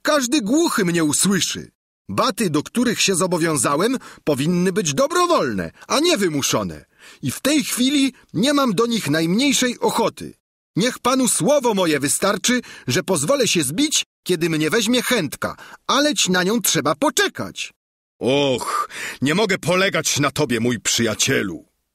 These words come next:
zawołał Don Kiszot. „Twarde masz serce i dbasz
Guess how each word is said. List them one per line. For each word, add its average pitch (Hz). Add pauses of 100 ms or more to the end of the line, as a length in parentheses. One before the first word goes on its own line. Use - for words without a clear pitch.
(200)
zawołał 123
Don 101
Kiszot. - (280)
„Twarde 98
masz 90
serce 127 (360)
i 117
dbasz 139